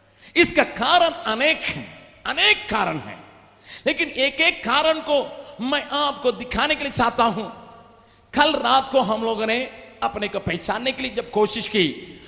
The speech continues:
हमारा रिश्ता जो परमेश्वर के साथ सही होना है,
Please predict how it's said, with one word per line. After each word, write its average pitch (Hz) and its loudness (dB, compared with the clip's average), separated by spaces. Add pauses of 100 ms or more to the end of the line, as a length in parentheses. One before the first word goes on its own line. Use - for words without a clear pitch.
(200)
हमारा 277 2
रिश्ता 294 -4
जो 311 0
परमेश्वर 285 -4
के 277 -4
साथ - -4
सही 269 4
होना 262 0
है, 139 -10